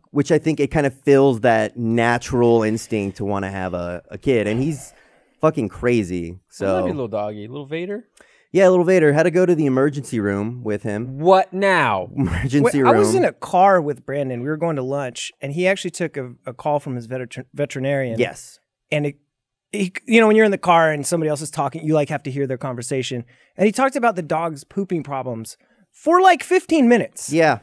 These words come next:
Speaker 3: And we're, like, driving to lunch
Speaker 1: It was,
Speaker 3: the
Speaker 1: there's
Speaker 3: whole time.
Speaker 1: serious
Speaker 3: This is
Speaker 1: problems.
Speaker 3: serious
Speaker 1: When
Speaker 3: stuff.
Speaker 1: you have, like, diarrhea on your carpet,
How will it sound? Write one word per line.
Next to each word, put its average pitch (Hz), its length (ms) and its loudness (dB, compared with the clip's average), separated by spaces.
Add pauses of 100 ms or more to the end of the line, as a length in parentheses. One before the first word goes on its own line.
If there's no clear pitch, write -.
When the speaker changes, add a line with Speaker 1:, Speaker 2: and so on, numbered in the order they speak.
(420)
Speaker 3:
And 185 80 0
we're, 220 60 4
like, 208 120 0
driving 214 300 6
to 180 60 4
lunch 165 160 6
Speaker 1:
It - 20 10
was, 196 140 8
Speaker 3:
the 190 80 -4
Speaker 1:
there's 185 140 6
Speaker 3:
whole 175 100 -4
time. 156 60 -6
Speaker 1:
serious 180 380 6
Speaker 3:
This 170 80 -12
is - 20 0
Speaker 1:
problems. 170 300 4
Speaker 3:
serious 190 300 4
Speaker 1:
When 165 140 -8
Speaker 3:
stuff. 170 120 6
Speaker 1:
you 226 80 6
have, 233 200 8
like, 127 360 4
diarrhea 151 680 4
on 127 220 -2
your 110 120 0
carpet, 135 580 0